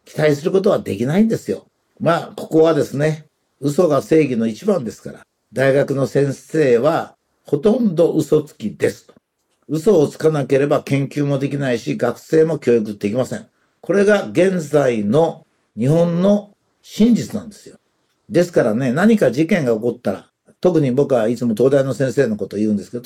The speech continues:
東大の教授のことを言うことは、どうして東大の教授言うかったら、一番強いからです。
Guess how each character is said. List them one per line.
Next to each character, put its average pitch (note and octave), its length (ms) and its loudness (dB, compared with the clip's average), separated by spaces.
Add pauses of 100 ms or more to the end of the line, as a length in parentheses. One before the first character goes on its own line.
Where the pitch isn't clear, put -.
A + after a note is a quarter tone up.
東 B3 180 4
大 C4+ 40 -2
の A3+ 80 -4
教 A3+ 100 2
授 G#3+ 160 2
の G#3+ 60 2
こ G3 80 0
と E3 80 -6
を C3+ 40 -2
言 C3 80 0
う - 20 -4
こ C3 100 -2
と A2 140 -2
は、 F#2+ 100 -8
ど A2 240 0
う G#3+ 40 2
し - 60 -6
て C3+ 120 -2
東 C3 240 0
大 - 100 -10
の B2+ 100 -4
教 D#3 120 2
授 C3 140 0
言 B2+ 80 0
う - 20 -2
か A2 100 0
っ - 80 -6
た F#2 100 -8
ら、 E2+ 100 -12 (320)
一 G3 200 -8
番 G#3+ 180 2
強 E4 260 2
い E4 80 2
か G2+ 100 0
ら - 80 -2
で - 120 -18
す。 - 220 -20